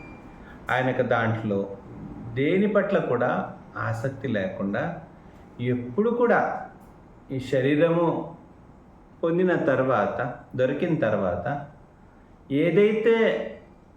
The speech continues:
దీంట్లో మనము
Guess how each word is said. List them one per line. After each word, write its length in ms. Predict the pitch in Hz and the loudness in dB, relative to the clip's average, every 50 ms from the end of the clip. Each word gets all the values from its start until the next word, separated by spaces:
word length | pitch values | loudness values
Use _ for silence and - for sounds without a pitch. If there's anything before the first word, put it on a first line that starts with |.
| - - - - - - - - - - - - - - - - - - - - - - - - - - - - - - | -20 -20 -20 -20 -20 -20 -20 -20 -20 -20 -20 -20 -20 -20 -20 -20 -20 -20 -20 -20 -20 -20 -20 -20 -20 -20 -20 -18 -10 -6
దీంట్లో 300 | 151 151 151 147 147 156 | -2 0 2 2 2 2
మనము 640 | 147 143 139 139 135 135 131 123 107 104 - - | 2 2 2 2 2 2 0 0 -2 -2 -4 -10